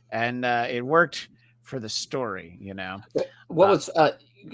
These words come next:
Speaker 2: Christian, when I was watching this episode last night,
Speaker 1: Yeah.
Speaker 2: uh, my younger son ca-, came in only about halfway through. And so he saw the moment of, uh, Owen Wilson, uh,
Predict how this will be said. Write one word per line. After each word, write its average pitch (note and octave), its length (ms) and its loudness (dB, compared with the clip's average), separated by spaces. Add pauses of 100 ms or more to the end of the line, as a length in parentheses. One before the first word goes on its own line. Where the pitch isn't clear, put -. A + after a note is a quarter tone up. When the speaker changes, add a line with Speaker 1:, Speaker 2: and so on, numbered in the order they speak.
(140)
Speaker 2:
Christian, D3 280 2
when B2 60 4
I A#2+ 60 8
was A#2 100 4
watching A2+ 360 4
this G#2 140 -4
episode G#2+ 400 0
last F#2 280 0
night, G#2+ 380 -2 (460)
Speaker 1:
Yeah. G2 160 -2
Speaker 2:
uh, G2 160 -2 (320)
my A#2+ 180 0
younger B2+ 300 4
son G#2+ 260 -2
ca-, - 680 -4
came A2+ 220 -2
in G#2+ 80 2
only G2+ 280 0
about F2+ 220 0
halfway G2 360 -4
through. A2+ 420 0 (440)
And B2 160 2
so C3 120 0
he A#2+ 60 2
saw B2+ 200 4
the A#2+ 80 4
moment A#2 500 4
of, G2 380 2
uh, G2 260 2
Owen A2 220 4
Wilson, G2 580 -2 (200)
uh, E2 160 -2